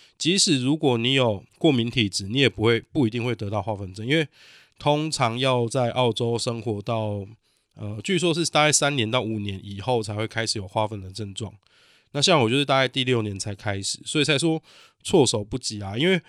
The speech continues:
呃，我之前真的是没有想到说，哎，这个病是要累积居住时间，然后才会得到。那另外，因为前阵子就是花粉季节，其实我这，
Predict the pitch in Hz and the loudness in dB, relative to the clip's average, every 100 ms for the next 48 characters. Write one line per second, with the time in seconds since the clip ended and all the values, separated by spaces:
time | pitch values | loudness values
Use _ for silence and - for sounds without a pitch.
0 | - _ _ _ _ - 127 123 127 120 | -14 _ _ _ _ -2 2 2 2 0
1 | 180 147 135 156 135 151 - _ 113 127 | 2 2 2 0 0 -2 -4 _ -6 2
2 | 127 139 123 110 123 - 120 120 117 156 | 2 4 0 0 0 0 -2 -2 0 2
3 | 123 - 135 113 101 131 107 - _ 139 | 0 0 0 0 -2 -2 -4 -8 _ 2
4 | 127 110 90 110 104 98 - 120 123 123 | 4 4 -2 -6 -6 -6 -6 -6 -6 -6
5 | 123 120 123 107 - 104 98 113 107 107 | -6 -4 -4 -4 -4 -6 -6 -6 -6 -8
6 | 104 110 104 101 104 - 92 - 98 - | -4 -4 -4 -6 -6 -8 -14 -10 -12 -12
7 | _ _ _ _ _ - 135 143 147 143 | _ _ _ _ _ -4 0 2 4 4
8 | 135 - 147 143 123 123 135 117 110 123 | 2 2 4 4 2 0 -2 -2 -4 -2
9 | 127 123 113 - 123 120 113 104 107 95 | 2 2 0 2 2 2 0 -6 -8 -4
10 | - 143 120 135 | 0 2 4 2